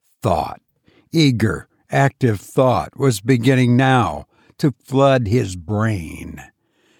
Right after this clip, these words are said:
For all these years, he had hung around in this place doing nothing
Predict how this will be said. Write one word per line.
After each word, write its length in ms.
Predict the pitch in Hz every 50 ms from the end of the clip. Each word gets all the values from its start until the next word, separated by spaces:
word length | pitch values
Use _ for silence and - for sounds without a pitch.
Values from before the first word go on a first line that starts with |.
| _ _
For 180 | - 135 143 -
all 280 | 107 127 135 147 156 165
these 400 | 139 156 160 170 156 127 104 127
years, 500 | 127 117 107 110 120 131 135 123 - -
he 140 | 143 139
had 180 | 135 127 127 -
hung 240 | - 135 135 131 131
around 480 | 131 123 123 120 120 120 123 123 113
in 140 | 117 113 110
this 240 | 110 113 110 - -
place 380 | _ - 127 117 113 110 - -
doing 340 | - 143 139 131 127 127
nothing 460 | 127 139 135 120 - - 73 - _